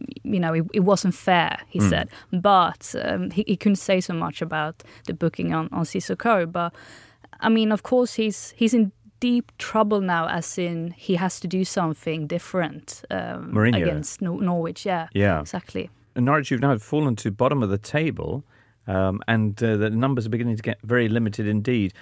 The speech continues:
Speaker 2: But w-, were Brighton a bit unlucky, do you think, not to take something for this game?
Speaker 1: Um, I think they have struggled a bit. I mean, they had four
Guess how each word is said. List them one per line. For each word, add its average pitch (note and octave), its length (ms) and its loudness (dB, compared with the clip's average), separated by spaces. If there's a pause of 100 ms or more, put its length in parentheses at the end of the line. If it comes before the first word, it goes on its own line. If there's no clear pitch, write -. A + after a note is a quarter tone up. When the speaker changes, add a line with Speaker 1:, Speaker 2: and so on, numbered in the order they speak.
(140)
Speaker 2:
But D#3 120 2
w-, D#3+ 140 2
were F#3 140 0
Brighton A#3 300 0
a - 20 4
bit A3+ 140 2
unlucky, G#3 360 2
do G#2+ 100 -2
you G2+ 40 -4
think, G#2+ 140 0
not A#2+ 300 0
to - 100 -12
take - 240 0
something E2 260 -2
for - 120 -6
this D#2 180 -8
game? F2 320 -4 (360)
Speaker 1:
Um, B3+ 320 2
I C#4+ 60 -2
think F4+ 220 -8
they G4 120 0
have B3+ 360 0
struggled A3 340 0
a G#3+ 60 0
bit. G#3 200 -2
I A3+ 40 0
mean, A#3+ 180 2
they A#3 100 2
had A3 460 0 (380)
four G3+ 580 2